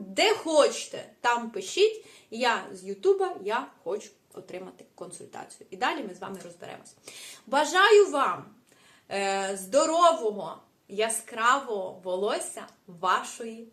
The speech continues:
мрії. І я точно знаю, що це можливо, тому що я роблю це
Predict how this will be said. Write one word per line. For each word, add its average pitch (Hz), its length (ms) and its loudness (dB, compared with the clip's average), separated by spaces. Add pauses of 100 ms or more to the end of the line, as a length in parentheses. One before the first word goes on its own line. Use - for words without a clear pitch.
(100)
мрії. 202 560 -4 (720)
І 220 160 -8
я 311 380 2
точно 349 500 4
знаю, 208 480 -2 (300)
що 214 200 -8
це 226 220 -2
можливо, 208 680 -2 (380)
тому 233 260 -2
що 247 140 -8
я 233 200 0
роблю 269 380 -2
це - 300 -12